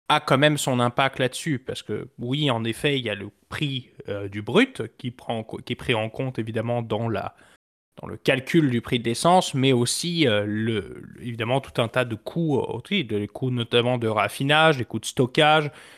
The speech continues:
les coûts de transport aussi pour transporter évidemment le brut, euh, les coûts, évidemment, euh, évidemment aussi, c'est ça, de,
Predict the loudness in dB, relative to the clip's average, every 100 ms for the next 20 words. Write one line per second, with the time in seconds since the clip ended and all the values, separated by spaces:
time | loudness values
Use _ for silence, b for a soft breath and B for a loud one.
0 | B -14 -12 -14 -12 -6 -4 -4 2 4
1 | 4 2 -4 -8 -12 -14 -14 -8 -8 -4
2 | -6 -6 -8 -6 -6 -6 -6 -6 -4 -4
3 | -4 -4 -6 B B B _ -8 -8 -8
4 | -18 _ -12 -12 -12 -8 -2 -2 -2 -4
5 | -4 -2 -2 -4 -6 -8 -4 -2 -2 -4
6 | -6 -10 -10 -6 -2 -2 -2 -6